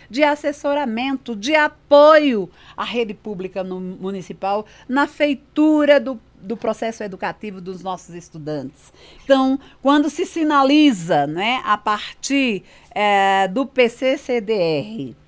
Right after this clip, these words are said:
a, esta, esta dimensão da ausência, da ausência, ah, de tópicos ou de um projeto à parte que dê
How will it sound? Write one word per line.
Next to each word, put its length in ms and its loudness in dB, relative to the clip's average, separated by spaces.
a, 540 6
esta, 600 4
esta 360 2
dimensão 760 -2
da 260 2
ausência, 1400 2
da 320 -6
ausência, 1160 -2
ah, 220 -4
de 160 -8
tópicos 920 -4
ou 120 -2
de 240 -6
um 120 -2
projeto 760 -2
à 80 -2
parte 640 -8
que 80 -14
dê 160 -10